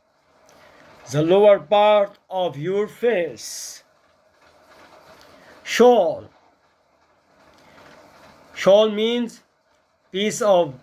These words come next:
clothes women and girls usually put it on their shoulders.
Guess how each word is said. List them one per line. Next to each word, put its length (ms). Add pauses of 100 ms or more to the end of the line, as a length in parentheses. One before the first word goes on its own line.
(160)
clothes 640 (600)
women 640
and 220
girls 680 (320)
usually 640 (1800)
put 300 (380)
it 360
on 340
their 460
shoulders. 1080